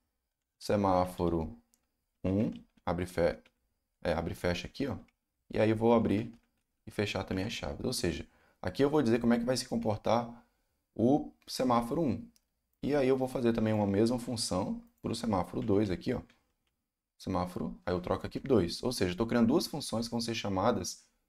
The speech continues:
no void loop aqui, ó. Ele executar aqui esse loop, dependendo da cor, da intensidade da luz, se for menor que cem, ele chama o semáforo um,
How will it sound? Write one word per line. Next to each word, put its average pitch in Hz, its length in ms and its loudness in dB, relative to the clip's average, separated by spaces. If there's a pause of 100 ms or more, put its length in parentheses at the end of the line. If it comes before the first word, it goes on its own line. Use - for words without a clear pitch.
(240)
no 160 180 4
void 120 320 6
loop 123 280 2
aqui, - 180 -6
ó. 71 60 -8 (520)
Ele 87 140 -2
executar 92 500 0
aqui 87 220 -2
esse 82 220 -2
loop, 110 340 4 (600)
dependendo 110 420 2
da 127 100 6
cor, 104 320 0
da 92 240 4
intensidade 107 500 2
da 120 100 6
luz, 98 300 2
se - 100 -4
for 95 160 -4
menor 95 300 -2
que 143 100 -8
cem, 120 340 -4
ele 98 140 -2
chama 80 420 -4
o - 20 -12
semáforo 85 440 -4
um, 196 200 -2